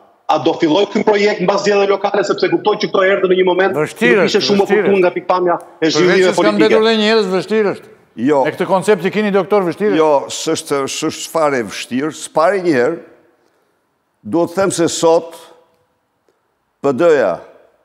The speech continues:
Speaker 3: ka dëshmuar se është me hapur se kur dhe me toler-, ma tolerante se kur për debatin.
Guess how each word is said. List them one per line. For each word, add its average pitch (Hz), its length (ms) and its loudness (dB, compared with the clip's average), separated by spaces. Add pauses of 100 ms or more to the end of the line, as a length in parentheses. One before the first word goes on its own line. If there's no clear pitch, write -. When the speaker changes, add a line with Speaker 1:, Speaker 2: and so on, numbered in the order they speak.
(1080)
Speaker 3:
ka 139 140 0
dëshmuar 147 580 -2
se 143 200 -4
është 127 160 -10
me 135 80 0
hapur 139 360 0
se 131 200 -6
kur 143 360 -8
dhe 131 80 -4
me 131 140 -2
toler-, 127 520 -4
ma 143 220 0
tolerante 131 580 -2
se 110 180 -8
kur 127 240 -10
për 104 240 -8
debatin. 92 420 -8